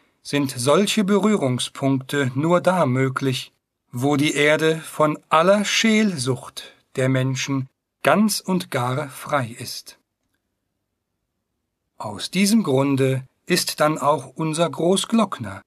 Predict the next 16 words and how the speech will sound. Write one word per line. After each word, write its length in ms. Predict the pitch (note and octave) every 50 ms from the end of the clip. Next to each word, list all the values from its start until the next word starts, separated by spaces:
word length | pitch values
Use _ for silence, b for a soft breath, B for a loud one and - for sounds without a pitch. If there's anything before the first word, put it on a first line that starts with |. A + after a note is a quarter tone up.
| _ _ _
vorzugsweise 1200 | _ - - - G3+ G3+ G3+ - - - C3+ C3 - - B2+ A#2 A2+ A#2 A2+ A2 - B2 A#2+ A#2 A2+ _ _ _ -
ein 200 | - C3+ B2+ B2
solcher 580 | A#2+ B2+ B2 B2 A#2+ - - D3 D3+ D3+ C#3 - -
Berührungspunkt. 1040 | G3 F#3 F#3 E3+ C3+ B2 A2+ G#2+ G2 - - - - A#2+ G2 F#2+ _ - - - _ _ _ _ _ _ _ _ _ _ _ _ _ _ _ _ _ _ _ _ _ _ _ _ _ _ _ _ _ _ _ _ _ _ _ _
Und 240 | - C#3 C3+ C3+ B2+
so 260 | A#2+ A2 B2 D3 D3
auch 160 | C#3+ C#3 C3+ -
irgendein 720 | F3 G3 A3+ A#3 G#3 A#3+ A#3 - - - - G3+ G3 F#3
Mensch 560 | E3+ D#3 C#3 B2 A2+ G#2 - - - - - _ _ _ _ -
auf 220 | - D3 D3+ C3+ -
seinen 380 | - D3+ C#3+ D3+ D3+ D3+ C#3+
höchsten 540 | C3 E3+ G#3+ B3 - - - - G#3+ G#3 G3
Zinnen 580 | - - - F#3 D#3+ D#3 D3+ D#3 D3+ D3 C3+ - -
etwas 440 | D3+ C#3 C3 - C3 C#3+ C#3 C3+
errichten 600 | - D3 C#3+ D3 G#3 G3+ - - - - B2+ A2+ A2
möchte, 520 | A2+ G#2+ - - - - B2+ B2 B2+ -